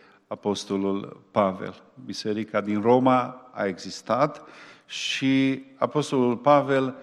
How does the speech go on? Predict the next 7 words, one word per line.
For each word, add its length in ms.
și-a 240
dorit 360
foarte 380
mult 320
să 340
viziteze 1000
această 800